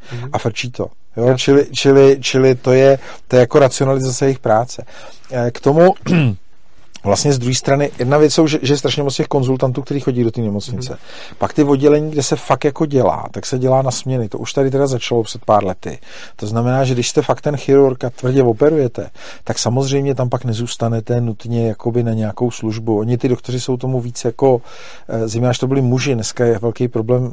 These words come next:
Speaker 2: s tím, že je hrozně moc žen do zdravotnictví a tím ty potřebují socialismus trošku, jo? Protože oni potřebují odcházet v určitou dobu z práce, protože děti, povinnosti, rodina a tak dále, jo?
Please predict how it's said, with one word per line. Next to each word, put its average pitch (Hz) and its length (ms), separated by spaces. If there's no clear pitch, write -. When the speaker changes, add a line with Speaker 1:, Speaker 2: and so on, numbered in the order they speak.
Speaker 2:
s - 120
tím, 117 160
že 123 100
je 117 60
hrozně 113 220
moc 123 180
žen 117 220
do 117 80
zdravotnictví 110 640
a 101 60
tím 120 200
ty 127 100
potřebují 127 440
socialismus 107 640
trošku, - 360
jo? 101 120
Protože 110 260
oni 120 120
potřebují 123 300
odcházet 120 460
v - 40
určitou 117 280
dobu 117 220
z - 60
práce, 104 420
protože 107 240
děti, 107 420
povinnosti, 107 680
rodina 110 400
a 104 100
tak 117 180
dále, 101 360
jo? 87 60